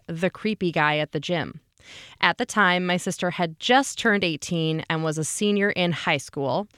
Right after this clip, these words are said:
Michael was thirty years old at the time. Alice, who's naturally more friendly and outgoing than I am, eventually began defending Michael when I would state that I was creeped out by him,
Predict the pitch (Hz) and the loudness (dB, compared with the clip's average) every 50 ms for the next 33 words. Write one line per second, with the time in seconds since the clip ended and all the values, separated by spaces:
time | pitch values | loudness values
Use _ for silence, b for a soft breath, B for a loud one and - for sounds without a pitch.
0 | b b b b b 185 185 190 202 - 226 220 214 208 185 175 170 170 - - | b b b b b 0 2 2 2 2 2 0 2 4 4 4 2 0 -2 -8
1 | - - - 214 196 180 165 160 151 135 - 131 - - 101 123 - - - 156 | -16 -6 0 2 2 4 2 0 -2 -2 -4 -4 -6 -8 -8 -6 -6 -8 -8 -10
2 | - - - - 87 76 - - _ _ _ _ _ B B B B B B B | -12 -8 -8 -8 -8 -8 -10 -14 _ _ _ _ _ B B B B B B B
3 | B - 196 190 185 175 160 160 202 - - 214 202 190 185 170 160 156 - - | B 2 2 4 4 2 2 0 0 -2 -4 -4 -2 2 4 4 4 2 0 0
4 | 240 247 247 277 285 269 - - 151 151 160 160 160 165 160 160 156 107 - 170 | 0 2 2 2 0 0 0 0 2 2 2 0 0 2 2 2 0 0 0 0
5 | 165 175 175 175 175 175 175 - - 156 160 156 151 151 151 151 156 160 170 190 | 2 2 2 2 2 0 -2 -2 -4 -2 -2 0 0 -2 -2 -2 -2 -2 -2 -2
6 | 208 - - 190 214 220 233 226 - - 254 220 226 214 196 190 190 190 175 170 | -4 -2 -2 0 0 2 2 0 0 0 0 2 2 2 4 4 2 2 0 0
7 | - 269 285 269 254 202 180 156 147 151 - 165 160 165 170 175 170 165 165 165 | 2 4 4 4 4 4 2 2 0 0 2 2 2 4 4 4 4 4 4 2
8 | 170 165 - - - 175 165 160 - - 160 147 151 - - - 175 160 - 240 | 2 0 -2 -2 0 0 0 2 2 2 2 2 0 -2 -4 -6 -4 0 2 2
9 | 269 285 - - 175 165 156 165 165 165 160 165 165 | 2 2 2 2 0 2 2 0 0 0 -2 -4 -6